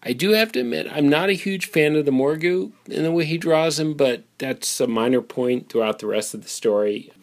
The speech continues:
I think otherwise he does a great job. So this was a, it's a light story. It's a short one. I covered it rather quickly, but I, I did enjoy it. I think it's a worthwhile tale, and I do appreciate, again, any visit back to her more primitive world.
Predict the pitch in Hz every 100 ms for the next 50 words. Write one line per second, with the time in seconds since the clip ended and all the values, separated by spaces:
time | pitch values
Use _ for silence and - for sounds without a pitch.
0 | _ _ - 110 123 117 110 104 101 95
1 | - 95 95 95 90 85 85 92 82 82
2 | - - - 90 - - - 185 220 175
3 | 170 156 - 170 175 190 175 147 143 -
4 | 151 139 139 - 127 123 117 113 110 104
5 | - 110 107 - 101 104 - 95 - 101
6 | 101 123 139 - - 139 143 131 110 110
7 | 104 104 95 104 104 101 95 95 98 -
8 | 95 90 - 92 90 90 - - 101 95
9 | 87 98 95 - 107 - 95 90 87 92
10 | 87 - 101 95 92 87 85 87 87 90
11 | - 85 - 92 87 80 - - 95 87
12 | - - 80 76 - - - -